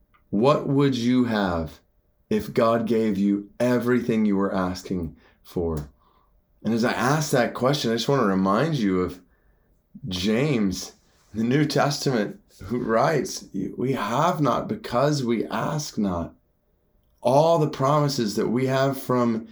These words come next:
Jesus over and over and over again in the New Testament saying, "Ask for me whatever you wish. Ask for me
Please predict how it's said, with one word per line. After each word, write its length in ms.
Jesus 760
over 480
and 160
over 400
and 240
over 400
again 220
in 40
the 80
New 140
Testament 520
saying, 520
"Ask 480
for 120
me 200
whatever 840
you 180
wish. 680
Ask 300
for 100
me 300